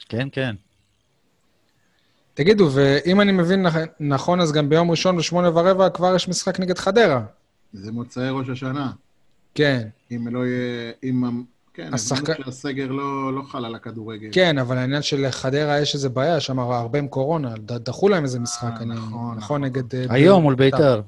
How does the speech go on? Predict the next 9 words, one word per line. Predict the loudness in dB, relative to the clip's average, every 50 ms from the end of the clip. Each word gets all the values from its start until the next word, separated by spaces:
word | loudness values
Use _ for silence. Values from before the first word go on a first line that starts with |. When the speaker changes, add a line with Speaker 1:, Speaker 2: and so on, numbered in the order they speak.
| _ _ _ _ _ _ -4
Speaker 2:
כן, | -2 -2 -2 -4 -8 -16 -20 -20 -20 _ -6
אז | -6 -6 -6 -10 -6 _
אם | 0 2 2 4
יהיה | 2 2 2 2 2 2 2 2 0 -2 -4 -8 -10 _
מש-, | -4 -4 -4 -4 -4
משחק, | -4 -2 -2 -2 -2 -2 0 2 4 4 2 0 -2
מה | -2 0 0 0
לדעתכם | 0 0 0 -2 -2 -2 -2 -2 -2 -2
יהיה? | -2 0 0 0 0